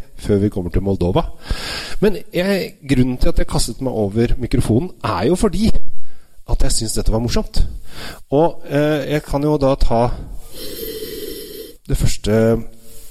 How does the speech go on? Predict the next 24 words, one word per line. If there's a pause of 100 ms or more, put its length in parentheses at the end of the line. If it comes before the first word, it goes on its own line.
(580)
første
glasset.
Vi
driver
da
med
en
drue
som
heter
Saperävi, (300)
eh,
og
den
har
jeg
funnet
litt
ut
av, (100)
eh,
for
det
er